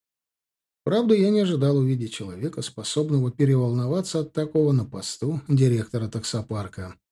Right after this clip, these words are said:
Чай не оперным театром руководит, а коллективом достаточно свободолюбивых личностей, склонных даже с руководством разговаривать достаточно жестко. Но все в жизни бывает. Может, это у него такой страх перед телевидением?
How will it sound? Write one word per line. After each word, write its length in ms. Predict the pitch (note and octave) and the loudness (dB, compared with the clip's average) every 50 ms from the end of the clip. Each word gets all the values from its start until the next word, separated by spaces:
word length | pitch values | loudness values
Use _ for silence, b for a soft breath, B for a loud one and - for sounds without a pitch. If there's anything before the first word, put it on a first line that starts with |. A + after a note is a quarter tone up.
| _ _ _ _ | _ _ _ _
Чай 380 | - - - - - B2 D3+ F#3+ | -14 -12 -10 -6 -2 -2 0 2
не 140 | A3 A#3 A#3+ | 2 4 4
оперным 500 | A3 G#3 G3+ G#3+ A3+ A3+ A3+ A3+ G#3+ G#3 | 4 2 2 2 2 4 4 4 4 2
театром 420 | - A3+ A3 G#3 - D#3+ D3 D3 | 0 0 0 0 0 2 2 4
руководит, 560 | C#3+ C#3 C#3 - C#3+ C#3 C#3 C3 C3 B2 A2+ | 4 2 4 4 4 4 4 2 0 0 -2
а 60 | A2 | -4
коллективом 640 | G#2+ - B2 A#2+ A2+ - - C3+ F3 G#3 A3 G#3+ G3+ | -6 -4 -4 -4 -4 -6 -4 -2 -2 0 0 0 2
достаточно 640 | F3+ D#3+ C#3 - - B2 A#2 A#2+ C3+ C3+ - D#3 D#3+ | 0 0 -2 -2 -4 -4 -4 -2 -4 -4 -2 -4 -4
свободолюбивых 920 | C#3+ - D#3+ E3+ E3 D#3+ D#3+ E3 F3 F3+ F#3 F3+ F#3 F#3+ G3+ A3 G#3+ - | -2 -2 -2 0 0 0 -2 0 0 0 0 2 2 2 2 2 2 2
личностей, 720 | F#3 F#3+ G3 F3+ - - G3 G3 - - - G2+ E2+ - _ _ _ _ _ _ _ _ | 2 2 2 2 0 0 -2 -2 -2 -4 -6 -6 -6 -8 _ _ _ _ _ _ _ _
склонных 640 | - - - - D3 D#3+ G3 A3+ A#3 A3 G#3 F#3 D#3 | -16 -8 -2 2 4 4 6 6 6 6 4 4 2
даже 260 | D#3 F3 F#3 F3 F#3 | 2 2 2 0 0
с 100 | - - | 2 2
руководством 840 | E3+ F3 F3+ F#3+ F#3+ G3+ F#3+ E3+ D#3 D3+ D3 - - D#3+ D#3 D3+ | 2 2 2 2 2 4 6 6 6 6 4 2 2 2 4 4
разговаривать 720 | D3+ D3+ D3+ D3 C#3+ D3 D3 D3 D3+ D3 C#3+ C#3+ C#3+ C#3 C3+ | 4 2 2 0 0 0 2 2 2 4 4 4 2 2 2
достаточно 720 | B2+ C3+ C3 - - - C3 B2 C3 B2+ - - C3+ C3 C3 | 2 0 0 0 0 -2 -2 0 0 -2 0 2 2 2 2
жестко. 640 | B2+ C3+ C#3 C3+ B2+ - - - B2 B2 B2 - _ _ _ _ _ _ _ _ _ _ _ _ _ _ _ - | 4 2 2 2 2 0 -2 -6 -6 -6 -6 -10 _ _ _ _ _ _ _ _ _ _ _ _ _ _ _ -16
Но 240 | - - G2 D3 F#3+ | -12 -6 -4 -2 -2
все 260 | F#3+ - - F3 G3+ | -4 -4 -4 -2 -2
в 80 | A#3+ A#3+ | 0 2
жизни 300 | A#3+ B3+ A#3+ F3+ D3 C#3 | 2 4 4 6 6 6
бывает. 580 | C3 B2+ C3 B2 A2 G#2 F#2 E2 D#2 - _ _ _ _ _ _ _ - | 4 4 2 2 0 -2 -6 -8 -12 -16 _ _ _ _ _ _ _ -10
Может, 280 | A2 A2+ A2 - - | -8 -8 -8 -8 -8
это 160 | A2+ A2 B2+ | -8 -4 0
у 20 | B2+ | 2
него 220 | C3 C3 C3 B2+ | 4 4 4 2
такой 300 | A#2 B2 A#2+ - B2+ A#2+ | 0 -2 -4 -2 -4 -4
страх 400 | - - - B2+ C3 B2+ B2 - | -4 -4 -2 -2 -2 -2 -4 -4
перед 280 | - C3 A#2+ A#2+ A#2 - | -4 -2 -2 -2 -4 -6
телевидением? 800 | - A#2+ A2+ A2 G#2 G#2+ C3 D#3+ E3 E3 E3+ E3 D#3+ D3 C3+ | -6 -6 -4 -4 -4 -2 -2 0 0 -2 -2 -2 -4 -6 -8